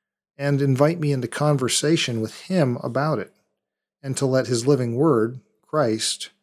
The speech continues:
be the answer, instead of trying to force my mind into the confines of the written word. In so doing, I think I'm walking down the same path as Paul or Peter or any of the other New Testament authors, wrestling with the text and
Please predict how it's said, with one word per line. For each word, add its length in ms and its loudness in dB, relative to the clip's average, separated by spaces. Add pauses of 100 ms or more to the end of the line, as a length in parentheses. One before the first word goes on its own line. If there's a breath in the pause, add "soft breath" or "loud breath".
(400)
be 140 2
the 220 0
answer, 460 -10 (380)
instead 240 -2
of 80 -4
trying 240 2
to 60 -2
force 340 4
my 160 -6
mind 400 0
into 160 -4
the 100 -10
confines 640 -4
of 80 0
the 80 -2
written 240 -4
word. 300 -6 (640)
In 140 -2
so 260 6
doing, 560 4 (400)
I 40 -20
think 200 -6
I'm 100 4
walking 400 4
down 160 0
the 80 -2
same 260 0
path 400 -2
as 140 -2
Paul 480 2
or 60 -2
Peter 420 2
or 160 -2
any 160 0
of 60 4
the 80 4
other 160 0
New 100 -2
Testament 540 -4
authors, 600 -4
wrestling 560 0
with 300 -10
the 80 -14
text 540 -4
and 140 -16